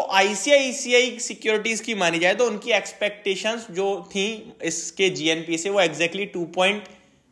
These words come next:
फ़ोर के आसपास की थी, तो ये अनुमान पे खरी, खरी उतरी है बैंक, no doubt। फ्रेश स्लिपेजेस की बात की जाए तो अनुमान मोतीलाल ओसवाल के द्वारा पाँच हजार करोड़ का लगाया गया था, exactly चार हजार नौ सौ साठ करोड़ पे आया, तो वहां भी खरा उतरा है, कोई दिक्कत नहीं है।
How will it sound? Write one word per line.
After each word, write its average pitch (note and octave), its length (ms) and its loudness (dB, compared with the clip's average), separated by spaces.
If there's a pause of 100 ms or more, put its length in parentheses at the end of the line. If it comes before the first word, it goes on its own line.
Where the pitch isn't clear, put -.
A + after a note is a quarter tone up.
(200)
फ़ोर F#3+ 840 4
के G#3+ 80 6
आसपास F3 560 6
की F#3+ 140 2
थी, G3+ 120 -4
तो G#3 160 4
ये G3 160 6
अनुमान E3 480 2
पे G3 80 4
खरी, E3 300 4 (180)
खरी F3 160 2
उतरी E3 280 4
है D#3 80 6
बैंक, D#3+ 260 2
no D3 200 -2
doubt। C#3+ 240 2 (720)
फ्रेश G#3+ 420 4
स्लिपेजेस A3 720 0
की B3+ 140 -4
बात G#3+ 280 6
की G#3+ 60 -6
जाए G3+ 200 6
तो B3+ 220 2
अनुमान G3 400 4
मोतीलाल G#3+ 520 4
ओसवाल G3 360 0
के G3+ 80 -2
द्वारा G3 240 4 (100)
पाँच E3+ 280 2
हजार F3+ 220 2
करोड़ F3+ 220 -6
का F#3 120 0
लगाया E3 300 4
गया E3 120 4
था, F#3 260 0
exactly G3 720 -4
चार F3+ 260 4
हजार F3+ 220 4
नौ D#3+ 160 -4
सौ F#3+ 140 -8
साठ D3+ 340 2
करोड़ E3 160 0
पे D#3+ 120 2
आया, D#3+ 120 8
तो F3 120 0
वहां C#3 180 2
भी D#3+ 100 2
खरा D#3+ 220 4
उतरा D3+ 200 0
है, D#3 60 2
कोई D3+ 140 -2
दिक्कत C#3+ 280 -4
नहीं D3 120 -6
है। D3 120 -8